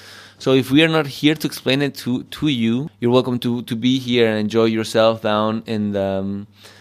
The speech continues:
in the, in the mezcal cave where we have this amazing,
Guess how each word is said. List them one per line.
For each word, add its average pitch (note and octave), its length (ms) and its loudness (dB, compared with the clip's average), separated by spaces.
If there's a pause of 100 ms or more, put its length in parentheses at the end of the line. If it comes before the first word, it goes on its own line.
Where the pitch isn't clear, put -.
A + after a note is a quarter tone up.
(260)
in G#2+ 200 -2
the, G#2+ 60 0 (240)
in G2+ 200 -4
the G2+ 360 -2
mezcal A2 540 0
cave A2+ 480 2
where A2 120 2
we G#2+ 140 0
have G#2 420 0
this G2+ 260 -6
amazing, G#2 840 -2